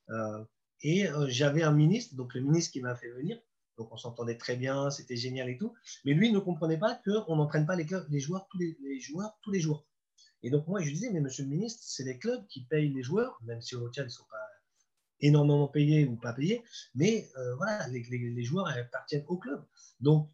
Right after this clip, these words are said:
on avait réussi à mettre quand même deux voire trois séances par semaine en plus de leur séance club.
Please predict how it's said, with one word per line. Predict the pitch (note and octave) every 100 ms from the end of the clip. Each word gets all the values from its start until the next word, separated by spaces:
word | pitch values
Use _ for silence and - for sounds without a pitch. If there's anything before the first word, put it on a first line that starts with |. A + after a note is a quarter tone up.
| -
on | C#3
avait | D3 D3
réussi | D#3 D#3 F3+
à | E3+
mettre | F#3+ -
quand | D#3
même | C#3
deux | B2+ F3+ F#3
voire | D3 C3
trois | - F#3
séances | F#3 F3+ F3 D#3
par | D#3+
semaine | - D3+ E3 E3 G3
en | G#3
plus | G3 G#3 D#3+
de |
leur | C3+ B2+
séance | C3 A#2+ -
club. | F#3+ G#3+